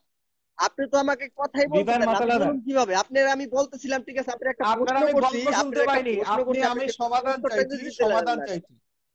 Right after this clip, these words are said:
Speaker 2: আপনি আমাকে সমাধান দেন, প্লিজ,
Speaker 1: আপনি
Speaker 2: সমাধান
Speaker 1: তো,
Speaker 2: দেন।
Speaker 1: আমি বলি, আমি বলি, আপনার একটা প্রশ্ন করছি, আপনার একটা প্রশ্ন করছি আমি just,
Speaker 2: আপনাকে
Speaker 1: ঠিক
Speaker 2: আমি
Speaker 1: আছে?
Speaker 2: একটা প্রশ্নের
Speaker 1: ধর্ষণের,
Speaker 2: উত্তরটা
Speaker 1: ঠিক আছে,
Speaker 2: জানতে
Speaker 1: শাস্তিটা
Speaker 2: চাচ্ছি,
Speaker 1: কিভাবে?
Speaker 2: একজন ধর্ষণ হইছে,
Speaker 1: আপনি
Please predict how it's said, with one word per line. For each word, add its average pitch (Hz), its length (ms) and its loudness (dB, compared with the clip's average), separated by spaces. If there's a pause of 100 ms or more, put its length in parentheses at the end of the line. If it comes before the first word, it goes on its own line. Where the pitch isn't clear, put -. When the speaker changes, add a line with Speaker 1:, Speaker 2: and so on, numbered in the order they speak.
(320)
Speaker 2:
আপনি 160 260 -6
আমাকে 220 240 -2
সমাধান 208 480 -2
দেন, 104 160 -12 (760)
প্লিজ, 214 200 -4
Speaker 1:
আপনি 180 100 4
Speaker 2:
সমাধান 208 260 2
Speaker 1:
তো, - 60 -4
Speaker 2:
দেন। 110 120 -10
Speaker 1:
আমি 226 240 2
বলি, 247 280 6
আমি 240 160 4
বলি, 240 160 4
আপনার 247 260 4
একটা 269 180 2
প্রশ্ন 254 420 -2
করছি, 285 560 -2
আপনার 226 320 -2
একটা 247 180 0
প্রশ্ন 226 480 -2
করছি 254 260 0
আমি 226 120 4
just, 196 120 6
Speaker 2:
আপনাকে 220 360 0
Speaker 1:
ঠিক 208 80 0
Speaker 2:
আমি 277 160 0
Speaker 1:
আছে? 196 120 4
Speaker 2:
একটা - 220 0
প্রশ্নের 247 380 -2
Speaker 1:
ধর্ষণের, 254 380 2
Speaker 2:
উত্তরটা 247 100 0
Speaker 1:
ঠিক 262 100 -2
আছে, 247 120 2
Speaker 2:
জানতে 226 200 2
Speaker 1:
শাস্তিটা 233 300 0
Speaker 2:
চাচ্ছি, 233 240 -6
Speaker 1:
কিভাবে? 208 240 -4
Speaker 2:
একজন 247 360 -8
ধর্ষণ 254 380 -4
হইছে, 240 240 -2
Speaker 1:
আপনি 247 440 2